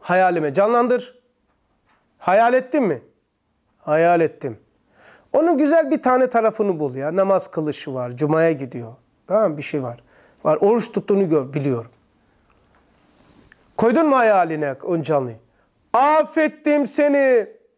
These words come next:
Affettim Resul seni. Affettim. Hak,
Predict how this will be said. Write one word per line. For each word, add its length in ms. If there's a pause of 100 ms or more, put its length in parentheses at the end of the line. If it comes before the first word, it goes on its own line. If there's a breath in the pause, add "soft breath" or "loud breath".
(400)
Affettim 1080
Resul 320
seni. 560 (840)
Affettim. 1800 (1300)
Hak, 400